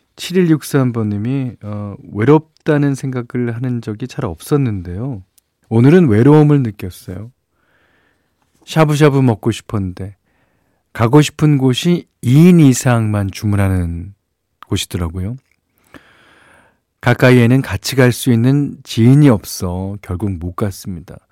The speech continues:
아, 혼자서도 이 인분 먹으면 된다지만 그럴 자신은 없어서요." 아... 저는 <laughs> 삼 인분도 먹겠는데. <laughs> 저는 그래서 뭐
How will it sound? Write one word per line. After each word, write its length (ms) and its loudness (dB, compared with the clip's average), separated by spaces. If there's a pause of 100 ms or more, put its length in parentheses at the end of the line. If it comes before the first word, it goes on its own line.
(720)
아, 220 -8
혼자서도 760 2 (300)
이 200 6
인분 320 4
먹으면 640 0
된다지만 720 -4 (280)
그럴 300 2
자신은 420 -2
없어서요." 960 -6
아... 480 -8 (2000)
저는 320 2
<laughs> 1080 -10
삼 240 -6
인분도 340 2
먹겠는데. 560 -6 (600)
<laughs> 840 -8 (840)
저는 240 2
그래서 360 2
뭐 420 -4